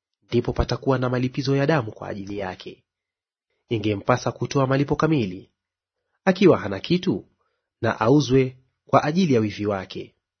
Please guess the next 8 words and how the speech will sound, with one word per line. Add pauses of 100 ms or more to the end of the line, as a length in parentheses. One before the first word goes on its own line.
(500)
Kama
hicho
kitu
kilichoibwa (380)
chapatikana
hai
mkononi
mwake,